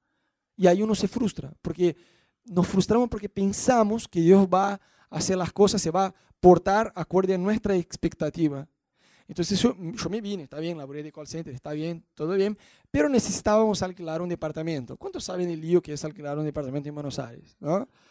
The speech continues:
Bueno, el Papa Francisco tiene que firmar una hoja, tiene que presentar tu examen de sangre, tiene, es un montón de requisitos, ¿sí o no? Algunos están en esta, ¿no? "Rodo, este soy yo, <laughs> por favor".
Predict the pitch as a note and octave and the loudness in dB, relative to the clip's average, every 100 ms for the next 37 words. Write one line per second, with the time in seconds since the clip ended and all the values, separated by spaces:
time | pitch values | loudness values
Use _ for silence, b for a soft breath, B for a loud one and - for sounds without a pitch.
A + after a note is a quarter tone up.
0 | b b E3+ F3 D#3+ D#3 D3 F3 E3+ E3+ | b b 4 4 4 2 -2 -4 -4 -4
1 | D#3+ F3+ D#3+ D3 C#3+ C#3+ C#3 C#3+ C#3+ D3 | -6 -6 -6 -8 -10 -10 -10 -8 -4 -2
2 | D3+ F3+ F#3+ F#3 E3+ E3+ - b b F3 | 4 8 8 6 4 -2 -14 b b -2
3 | F3 E3+ E3 D#3+ E3 E3 E3 - D#3 D#3 | 0 0 0 0 0 0 -2 -4 -4 -4
4 | D#3 - F3+ F#3 F3 F3 D#3+ E3 F3 D#3 | -4 0 2 2 2 -2 -4 -4 -4 -6
5 | b b b C#3+ G3+ G3+ G3 A3 G3+ F#3 | b b b 2 10 12 12 10 10 8
6 | E3+ E3 D#3+ D3+ A#2+ A#2 - B3+ F3+ C3 | 4 2 2 2 -2 -4 -2 2 4 2
7 | - _ _ _ - C#3 F3+ F3 F3+ G3 | 0 _ _ _ -18 -6 0 2 6 6
8 | D#3+ D#3 - D#3+ E3+ A3 A3+ A3 - A#3 | 4 -2 -4 -10 0 6 8 8 6 0
9 | G#3 - A3 C4+ - E4 - - F4 | -2 0 2 2 0 -4 -4 -8 -8